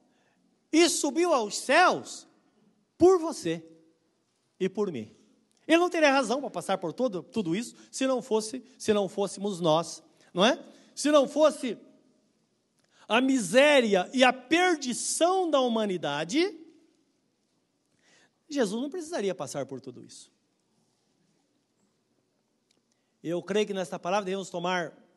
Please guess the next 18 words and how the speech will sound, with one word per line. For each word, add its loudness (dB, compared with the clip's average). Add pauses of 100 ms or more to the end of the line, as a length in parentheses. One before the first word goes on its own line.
(1300)
bastante -8
cuidado, -2 (1300)
porque -10
o 2
livro 0
de -2
Hebreus -2
diz -8
que -16
não -4
podemos -8
receber -6
a -2
graça -2
de -8
Deus -2
em -2
vão. -2